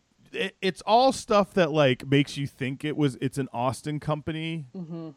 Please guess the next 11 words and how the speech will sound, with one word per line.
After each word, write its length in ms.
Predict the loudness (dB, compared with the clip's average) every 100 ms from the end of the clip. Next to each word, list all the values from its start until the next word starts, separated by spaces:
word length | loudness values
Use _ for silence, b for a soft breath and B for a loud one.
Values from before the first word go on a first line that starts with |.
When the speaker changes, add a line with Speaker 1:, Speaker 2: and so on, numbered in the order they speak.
| _
Speaker 1:
and 140 | -4 -4
it's 200 | -6 -6
not. 500 | -4 -2 -4 -8 -8 -4
It's 480 | -4 -4 -10 -18 -18
Tennessee, 1040 | -8 -6 -6 -8 -12 -10 -10 -10 -14 -16 -14
question 400 | -10 -10 -8 -4
mark, 200 | -2 -2
Speaker 2:
Tecovas? 80 | -2
Speaker 1:
Nashville? 540 | -2 -4 -4 -4 -4 _ _ _ _
Yeah. 320 | -2 -2 -2 -8 B B B _ _ _
Speaker 2:
I, 120 | -12